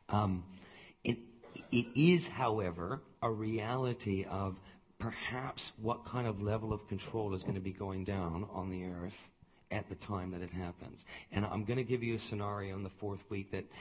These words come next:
maybe really so, will surprise a lot of people as to what kind of a double stitch is actually going on here.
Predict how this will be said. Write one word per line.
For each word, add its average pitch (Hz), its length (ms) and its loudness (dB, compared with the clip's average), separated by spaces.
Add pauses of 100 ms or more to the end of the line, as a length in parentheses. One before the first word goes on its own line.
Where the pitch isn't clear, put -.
(320)
maybe 135 580 4
really 113 380 0
so, 104 260 -4
will 104 140 -2
surprise 101 560 -2
a 101 40 -2
lot 95 200 -2
of 90 80 -8
people 92 420 -6 (380)
as 101 160 2
to 101 100 -2
what 101 260 -2
kind 113 200 -2
of 98 80 -2
a 95 40 -4
double 95 300 -4
stitch - 380 -6
is 92 180 -8
actually - 400 -8
going 87 300 -6
on 87 180 -6
here. 82 300 -8